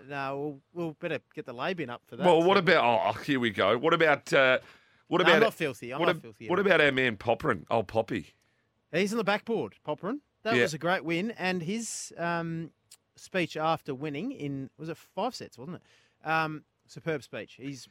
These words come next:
Speaker 1: won more games at the start of twenty twenty-three, January twenty it is, um, or January, early January. He's won more matches in twenty twenty-three than he did all of twenty twenty-two. Amazing. And his speech afterwards was fantastic. He got emotional, loved it. Backboard.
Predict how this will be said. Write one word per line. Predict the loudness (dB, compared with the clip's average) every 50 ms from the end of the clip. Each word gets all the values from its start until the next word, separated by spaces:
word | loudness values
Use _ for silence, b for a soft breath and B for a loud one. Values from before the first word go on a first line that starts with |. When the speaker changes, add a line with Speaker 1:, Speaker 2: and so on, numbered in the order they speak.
| _ _ -6
Speaker 1:
won | -4 -4 -2
more | 0 0 0 2
games | 2 0 0 0 -2 -4 -6 -10 -14 -14
at | -14 -14
the | -14
start | -10 -6 -2 0 0 0
of | -2 -4 -6
twenty | -10 -12 -12 -12 -10 -12 -12 -12 -12 -14 _
twenty-three, | _ -12 -12 -12 -14 -16 -12 -6 -4 -4 -4 -4 -4 -8 -10 -12 _ _ _ _ _ _ _ _ _ _ _ _ _ _
January | -4 -2 -2 0 0 -2 -4
twenty | -6 -6 -6 -6 -6 -6 -8 -10 -10
it | -8
is, | -10 -10 -10 -12 -14 -18 -20 _ _ -14
um, | -12 -10 -10 -10 -10 -12 -12 -14
or | -12
January, | -10 -10 -8 -8 -8 -8 -10 -10 _ -4
early | -4 -2 -2 -2 -4
January. | -4 -6 -4 -4 -6 -6 -8 b b b b b b _
He's | -4 -4
won | -2 -2 0
more | 0 0 0 0
matches | -2 -2 -4 -4 -6 -10 -10
in | -10 -12
twenty | -10 -8 -8 -8 -8
twenty-three | -8 -8 -10 -10 -8 -6 -4 -4 -2
than | -2 -4 -6
he | -6
did | -6 -6 -8 -8 -8 -4
all | -2 0 0 0 0
of | -2 -4
twenty | -6 -8 -8 -8
twenty-two. | -8 -8 -8 -10 -8 -8 -6 -6 -6 -6 -6
Amazing. | -6 -4 -2 -2 -2 -2 -4 -6 -6 -6
And | -6
his | -8 -8
speech | -8 -6 -6 -6 -4 -2
afterwards | -2 0 -2 -2 -4 -8 -10 -10 -12
was | -16 -20 -16
fantastic. | _ -12 -12 -12 -10 -8 -8 -6 -6 -8 -10 -12 -14
He | -10
got | -6 -6 -4 -4
emotional, | -2 -4 -4 -4 -6 -8 -10 -10 -6
loved | -6 -6 -6 -6 -8
it. | -8 -6
Backboard. | -8 -8 -8 -8 -10 -10 -10